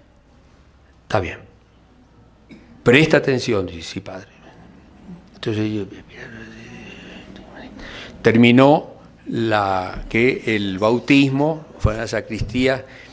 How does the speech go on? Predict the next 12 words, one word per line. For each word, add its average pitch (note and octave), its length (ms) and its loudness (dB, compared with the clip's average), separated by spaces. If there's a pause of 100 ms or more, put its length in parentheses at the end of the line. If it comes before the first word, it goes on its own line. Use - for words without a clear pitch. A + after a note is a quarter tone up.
(260)
y G#2+ 140 -8
dice, G#2 280 -6
"Aldo, A2+ 280 2
¿te G#2 100 -6
diste A#2 320 -4
cuenta A#2 520 -2 (500)
la G#2 180 0
diferencia?". G#2+ 580 0
Dice, - 220 -8 (240)
"No". G2+ 180 -6 (2500)
Igual. A#2 200 4 (3500)
No. - 120 0